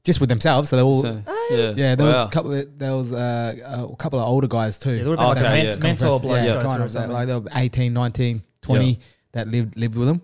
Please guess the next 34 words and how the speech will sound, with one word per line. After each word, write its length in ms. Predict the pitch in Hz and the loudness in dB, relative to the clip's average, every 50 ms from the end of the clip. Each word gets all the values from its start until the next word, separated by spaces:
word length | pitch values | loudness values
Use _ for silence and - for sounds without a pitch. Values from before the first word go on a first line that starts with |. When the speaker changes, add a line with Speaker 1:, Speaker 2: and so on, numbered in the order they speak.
| _ | _
Speaker 1:
as 160 | - 107 98 107 | -8 -6 -2 0
well. 220 | 127 147 160 151 | 0 0 0 0
And 120 | 131 113 | -4 -6
so, 200 | - - 120 113 | -2 2 2 2
Speaker 2:
Yeah. 60 | 113 110 - - - - - _ _ _ _ _ _ | 2 0 -2 -8 -18 -20 -20 _ _ _ _ _ _
Speaker 1:
but 160 | - 110 - | 0 0 2
we 160 | 113 123 131 131 | 4 4 6 6
would, 360 | 123 117 110 104 - - 92 - - - | 6 6 4 2 -2 -8 -12 -12 -12 -8
we 180 | - 117 131 | -2 2 2
were 140 | 131 123 117 | 4 4 4
living 240 | 110 107 110 107 107 | 4 4 2 2 2
in, 200 | 104 104 104 104 | 0 0 0 -2
um, 340 | 104 104 101 101 98 101 98 - - _ | -2 -2 -2 -2 -4 -6 -8 -12 -8 _
Glenroy 520 | 120 120 110 107 110 120 127 117 107 95 80 - _ _ _ | 0 2 2 2 2 2 2 0 0 -4 -6 -12 _ _ _
Speaker 3:
Yeah. 100 | 127 117 | -8 -6
Speaker 1:
at 80 | 113 113 | -4 -4
the 60 | 107 | -6
time, 300 | - - 110 107 107 107 | -4 -4 -4 -4 -2 -4
and 100 | 104 95 | -4 -4
so 240 | - 113 107 104 107 101 - _ _ _ _ _ _ _ _ _ _ _ _ | -4 -4 -4 -4 -6 -8 -12 _ _ _ _ _ _ _ _ _ _ _ _
we 60 | 156 156 | 2 2
had 100 | 147 113 | 2 2
to 80 | 120 110 | 2 2
get 120 | 135 127 | 4 4
on 260 | 123 123 120 117 110 | 6 6 4 2 0
the 80 | 104 113 | 0 0
Glenroy 400 | - 123 127 127 127 120 117 - | 2 2 2 4 4 2 2 2
train 260 | - - 123 120 113 | 0 -2 -2 -2 -2
station, 460 | - 113 117 113 107 - 131 147 143 - _ _ _ _ _ _ _ _ _ _ _ _ | -2 0 0 0 0 -2 -2 -4 -4 -10 _ _ _ _ _ _ _ _ _ _ _ _
uh, 240 | 104 107 107 107 110 104 - - _ _ _ _ _ - | -6 -4 -2 -2 -2 -4 -8 -18 _ _ _ _ _ 0
get 100 | 127 127 | 2 2
on 80 | 123 | 2
the 60 | 117 | 2
bus 420 | 107 90 120 123 127 143 131 - | 0 0 2 2 2 0 -2 -8